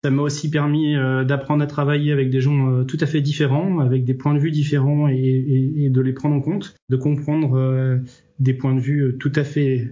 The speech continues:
éloignés des miens, puisque avec, euh, des objectifs différents. Ça m'a aussi permis de travailler dans une entreprise, euh, structurée, de travailler avec des budgets, euh, des prévisionnels, euh, des planifications et, euh,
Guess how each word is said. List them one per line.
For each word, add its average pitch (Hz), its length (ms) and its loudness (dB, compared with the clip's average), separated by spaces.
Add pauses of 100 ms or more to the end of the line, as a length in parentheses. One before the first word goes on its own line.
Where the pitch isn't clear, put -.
(140)
éloignés 165 380 0
des 147 100 0
miens, 151 360 -2 (140)
puisque 147 360 -4
avec, 131 480 0
euh, 131 100 0
des 127 380 2
objectifs 135 540 -2
différents. 131 520 0 (300)
Ça 143 60 -2
m'a 139 140 0
aussi 160 240 -4
permis 160 340 0
de 147 140 0
travailler 147 720 0
dans 143 180 0
une 147 160 2
entreprise, 143 560 -2
euh, 131 300 2
structurée, 156 640 -2
de 127 80 0
travailler 143 300 0
avec 143 160 0
des 147 80 2
budgets, 151 640 0
euh, 131 180 2
des 131 180 0
prévisionnels, 143 760 0
euh, 131 480 0 (280)
des 123 540 2
planifications 147 960 0
et, 127 260 2
euh, 123 200 0